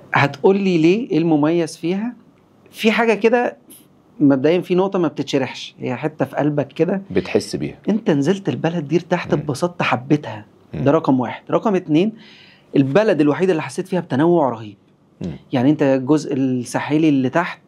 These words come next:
Speaker 1: أنت أكنك في المالديفز، وتطلع تتفرج على الحيتان، وتطلع مش عارف، اللي هو الجزء بتاع ميريسا، ومش فاكر بقية أسامي المدن يعني.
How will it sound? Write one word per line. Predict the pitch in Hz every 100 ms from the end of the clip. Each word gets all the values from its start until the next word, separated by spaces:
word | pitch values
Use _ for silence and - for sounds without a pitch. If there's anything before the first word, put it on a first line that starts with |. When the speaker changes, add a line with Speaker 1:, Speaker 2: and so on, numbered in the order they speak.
| _ _ _ -
Speaker 1:
أنت | 113 -
أكنك | 127 127 143 147 139
في | -
المالديفز، | 120 117 117 120 107 113 -
وتطلع | 127 131 - 147 139 113
تتفرج | - 139 131
على | 120
الحيتان، | 107 113 113 147 170 165 151
وتطلع | 139 127 131 127
مش | 113
عارف، | 110 - _ - - - -
اللي | 127
هو |
الجزء | 127 139 127
بتاع | 131 120
ميريسا، | 127 139 - - 120 117 117 113 110 113 - - - - - - - - - -
ومش | 131 127 117 113 117 120 127 123 135 127 - - - -
فاكر | - - 156 -
بقية | 120 139 135
أسامي | 123 156 139
المدن | 135 151 139 131
يعني. | 151 160